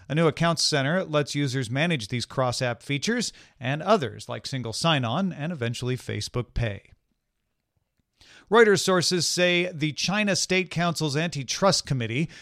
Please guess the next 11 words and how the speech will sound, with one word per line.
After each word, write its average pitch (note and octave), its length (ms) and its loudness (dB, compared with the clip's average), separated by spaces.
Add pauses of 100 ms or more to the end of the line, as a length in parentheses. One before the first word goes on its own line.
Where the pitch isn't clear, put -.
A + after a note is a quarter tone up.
(160)
is C3 160 -4
considering D#3 640 0
an C#3 160 -2
antitrust E3 640 -2
investigation C#3 800 -2
into D#3+ 280 -4
Google D#3 600 2 (300)
over A#2 260 -2
its A#2 140 -4
Android C3 640 0
platform. G#2 540 -4